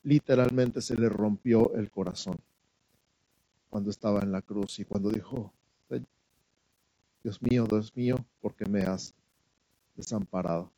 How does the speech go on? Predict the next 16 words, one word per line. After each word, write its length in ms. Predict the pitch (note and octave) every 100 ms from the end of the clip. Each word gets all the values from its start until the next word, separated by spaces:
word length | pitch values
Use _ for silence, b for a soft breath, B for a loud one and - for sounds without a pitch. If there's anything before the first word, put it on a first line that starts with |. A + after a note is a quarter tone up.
| _ _ _
Es 260 | C#3+ D#3+ F3
increíble, 460 | E3 D3 B2 B2
no 80 | B2
tenemos 360 | C#3+ D3+ D3+ -
tiempo 300 | D3+ C#3 D#3
de 160 | D#3
decir 280 | C3+ - C#3+
todo 140 | -
eso, 120 | C#3 C#3+
pero 140 | C3+
es 40 |
la 80 | C#3
primera 400 | F3 D#3+ D#3 F#3
vez 260 | F#3+ F#3 F3
que 300 | - F#3 F3+ -
Jesús 540 | C3+ - E3 D#3+ -